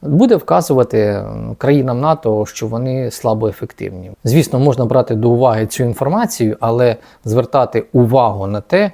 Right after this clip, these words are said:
що тут присутній також і пропагандистський наратив. І тепер до подій за кордоном і в Україні, які стосуються переговорних треків, які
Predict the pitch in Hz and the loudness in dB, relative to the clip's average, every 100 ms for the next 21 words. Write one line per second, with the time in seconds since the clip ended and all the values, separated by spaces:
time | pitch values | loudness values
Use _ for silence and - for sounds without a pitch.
0 | _ - - 107 160 - 110 - 139 123 | _ -12 -8 -2 -4 -2 -4 -2 -4 -2
1 | 101 104 - 131 143 143 107 - 107 101 | -4 -2 0 0 2 -2 -2 -4 -2 -2
2 | 120 123 - 104 110 104 - 76 - _ | -2 -2 -4 -4 -2 -2 -4 -10 -12 _
3 | - - - - - 196 226 190 175 175 | -20 -20 -20 -20 -4 -2 0 0 2 2
4 | 135 113 139 147 143 127 - 135 131 120 | 2 4 6 6 4 0 -6 -8 -2 0
5 | 147 123 147 135 131 113 165 180 151 131 | 2 2 2 0 0 0 0 2 0 -2
6 | 110 - 120 117 120 117 156 135 117 117 | -6 -4 -2 -2 0 0 2 0 -2 -4
7 | - 107 139 127 - 107 - 110 110 120 | -6 -6 -2 -2 -2 -4 -2 -2 0 -2
8 | 113 110 - 165 - 107 113 - 127 | -2 -4 0 0 0 -2 -2 -2 -2